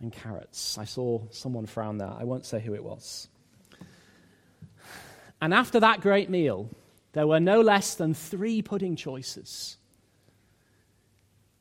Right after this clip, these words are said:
Ginger sponge, Eton mess,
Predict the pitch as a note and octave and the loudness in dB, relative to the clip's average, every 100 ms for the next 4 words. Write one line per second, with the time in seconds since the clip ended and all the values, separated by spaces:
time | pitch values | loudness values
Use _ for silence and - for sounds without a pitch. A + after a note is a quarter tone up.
0 | _ _ _ _ _ _ _ _ _ _ | _ _ _ _ _ _ _ _ _ _
1 | _ - C#3+ C#3+ C3 - A2 F2 - - | _ -2 0 2 0 -2 -4 -6 -12 -14
2 | - _ _ _ _ _ _ _ _ _ | -16 _ _ _ _ _ _ _ _ _
3 | _ _ C3+ C#3 C3+ A#2+ G2+ F#2 - - | _ _ -2 0 0 -2 -2 -6 -6 -4
4 | - - | -2 -6